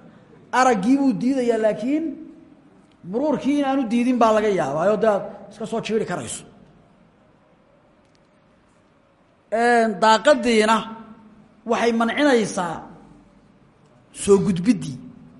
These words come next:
laakiin araggii, dee, waad arkaysaa dadkiiyo way ka dhex muuqdaan. Marka labada xaa'il midna lama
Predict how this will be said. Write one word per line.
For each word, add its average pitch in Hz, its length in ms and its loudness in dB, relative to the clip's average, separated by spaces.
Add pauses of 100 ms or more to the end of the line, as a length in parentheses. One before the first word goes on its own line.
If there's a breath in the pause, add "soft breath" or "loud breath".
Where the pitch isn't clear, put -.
(500 soft breath)
laakiin 185 280 -2
araggii, 170 520 2 (360)
dee, 196 100 -6
waad 254 200 2
arkaysaa 175 400 -4
dadkiiyo 202 360 -4
way 196 100 2
ka 208 100 -6
dhex 156 180 -4
muuqdaan. 123 380 -14 (1400 soft breath)
Marka 277 320 -2
labada 269 400 4
xaa'il 240 500 -4
midna 262 380 0
lama 233 320 6